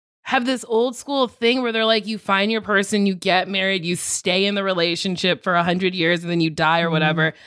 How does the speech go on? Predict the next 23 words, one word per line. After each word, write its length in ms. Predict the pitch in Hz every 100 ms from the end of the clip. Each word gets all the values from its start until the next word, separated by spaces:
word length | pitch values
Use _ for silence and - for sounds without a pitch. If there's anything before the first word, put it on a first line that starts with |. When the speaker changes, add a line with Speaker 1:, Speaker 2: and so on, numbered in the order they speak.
| - -
Speaker 1:
And 100 | 202
it's 60 | 214
Speaker 2:
Right. 80 | 170
Speaker 1:
like, 260 | 226 220
yeah, 180 | 262 330
but 100 | 285
if 80 | 254
it's 140 | 262
not 260 | 302 330 -
good, 380 | 196 254 294 -
don't 260 | 226 262
stay. 600 | - - 247 294 151 113 - _ _ _ 170
Speaker 2:
Exactly. 680 | 175 156 151 143 143 175 - 196
Exactly. 720 | 196 311 349 185 147 147 180 240
But, 180 | 226
like, 260 | - 226 208 - - _ -
I 100 | 226
think 220 | 247 226
that 140 | 220
there's 140 | 202 202
also, 440 | 185 - 185 180
again, 380 | - 185 214 143
fear. 640 | 170 - 208 156 147 220